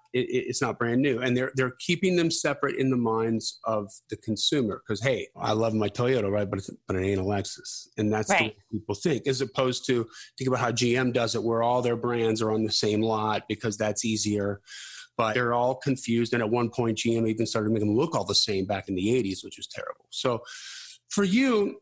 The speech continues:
Speaker 1: I mean, it's okay to talk about that. Like if you're doing an interview or if you're discussing yourself and sharing something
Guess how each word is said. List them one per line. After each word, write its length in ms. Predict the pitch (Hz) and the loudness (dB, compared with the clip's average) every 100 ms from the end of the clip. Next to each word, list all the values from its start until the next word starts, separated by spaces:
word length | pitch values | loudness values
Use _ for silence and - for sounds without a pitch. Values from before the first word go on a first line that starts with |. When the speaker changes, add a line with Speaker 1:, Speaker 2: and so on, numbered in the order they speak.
| - | -2
Speaker 1:
I 60 | 185 | 0
mean, 100 | 175 | 2
it's 160 | 175 - | 0 2
okay 380 | 226 - 240 196 | 0 2 2 2
to 100 | 165 | 2
talk 400 | - 170 220 226 | 0 2 2 2
about 260 | 165 131 | 0 0
that. 80 | - | 0
Like 140 | 143 | 0
if 160 | 131 131 | 0 2
you're 140 | 175 | 2
doing 340 | 160 156 165 143 | 2 2 4 4
an 120 | 131 | 4
interview 480 | 151 156 139 131 127 | 4 2 2 2 2
or 120 | 120 | 2
if 100 | 113 | 2
you're 220 | 135 135 | 2 2
discussing 640 | 131 131 - 135 131 143 | 2 0 2 2 2 2
yourself 500 | 127 123 - 123 123 | 2 2 2 2 2
and 100 | 120 | 0
sharing 540 | 110 - 127 127 127 123 | 0 0 2 2 2 0
something 540 | - 120 113 120 117 | 0 0 2 0 0